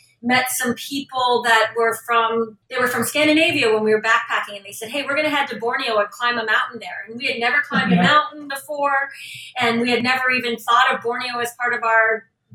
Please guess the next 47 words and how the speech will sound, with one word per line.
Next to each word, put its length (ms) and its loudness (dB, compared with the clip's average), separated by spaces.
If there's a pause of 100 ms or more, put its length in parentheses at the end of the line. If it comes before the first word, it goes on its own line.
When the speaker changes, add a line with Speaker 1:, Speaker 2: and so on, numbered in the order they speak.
(120)
Speaker 1:
bucket 320 0
list 180 -6
or 80 -6
anything 260 -6
at 100 -8
the 100 -12 (180)
time. 140 -6 (380)
But 100 0
we 80 0
said, 200 -2
"Hey, 200 0
we'll 160 2
come 220 -2
with 180 -4
you." 180 -2
And 120 -10
we 80 -8
changed 360 -4
our 140 -4
plans, 500 -8 (320)
and 160 -2
we 60 2
went 180 2
to 120 -2
Borneo, 400 0
and 120 0
that 180 2
sort 200 -2
of 60 -8
started 320 -4
our 140 0
whole 300 -2
life 240 -6
of 100 -20
adventure, 500 -16
I 120 -10
would 140 -20
have 160 -20
to 60 -20
say. 300 -14 (260)
Speaker 2:
Definitely. 320 2
Speaker 1:
So 40 2
being 240 2
open 300 0
to 60 -8
something 400 -6
new 100 -6